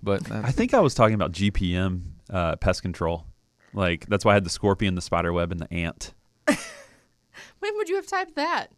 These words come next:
Speaker 2: I think to
Speaker 3: To
Speaker 2: Becca.
Speaker 3: us?
Speaker 2: No, just, like, the last eight. It was like,
Speaker 3: Oh,
Speaker 2: I,
Speaker 3: did you take a picture
Speaker 2: I
Speaker 3: of
Speaker 2: don't know if you guys know this, but I text people other than you too.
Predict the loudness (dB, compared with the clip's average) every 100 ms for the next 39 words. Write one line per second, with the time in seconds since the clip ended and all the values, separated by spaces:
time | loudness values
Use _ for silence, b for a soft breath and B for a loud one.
0 | _ -2 -2 -2 -4 2 2 2 -2 -4
1 | -14 -20 -20 _ _ _ _ -4 2 4
2 | 4 -2 -4 0 0 0 -2 -2 -4 -6
3 | -4 2 2 0 -4 -4 -6 -8 0 2
4 | 4 2 4 4 4 2 4 4 6 4
5 | 6 8 6 6 4 6 8 8 10 10
6 | 8 8 6 6 6 6 4